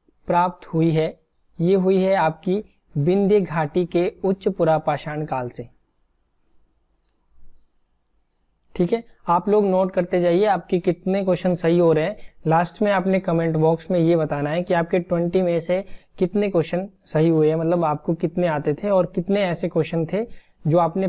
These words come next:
पहली बार सुने हो। अगला क्वेश्चन देख लीजिए, भूचड़खाना क्षेत्र का साक्ष्य प्राप्त हुआ है,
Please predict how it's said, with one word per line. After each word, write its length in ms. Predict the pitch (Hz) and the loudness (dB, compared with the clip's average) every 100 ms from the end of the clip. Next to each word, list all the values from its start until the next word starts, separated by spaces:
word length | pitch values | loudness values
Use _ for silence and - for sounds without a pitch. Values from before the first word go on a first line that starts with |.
| 185 | -2
पहली 340 | 160 165 180 | -4 0 2
बार 180 | 175 147 | 2 -2
सुने 280 | 139 143 135 | -4 -8 -6
हो। 160 | 127 123 - _ _ _ _ _ _ _ _ _ _ _ _ _ _ - | -10 -16 -20 _ _ _ _ _ _ _ _ _ _ _ _ _ _ -2
अगला 240 | 165 185 | 2 4
क्वेश्चन 260 | 185 170 185 | 2 -2 0
देख 140 | 175 | 2
लीजिए, 360 | 170 170 180 214 _ _ | 2 2 0 -4 _ _
भूचड़खाना 800 | 147 180 - 214 - 196 190 208 | 0 2 2 -2 -2 -2 0 0
क्षेत्र 480 | 208 - 175 - 185 | -2 -2 -2 0 -2
का 160 | 175 165 | -2 -2
साक्ष्य 480 | - 143 - - | -4 -6 -6 -6
प्राप्त 480 | 160 156 147 156 - | -2 -2 -2 -2 -6
हुआ 200 | 139 135 | -4 -4
है, 200 | 127 131 | -6 -14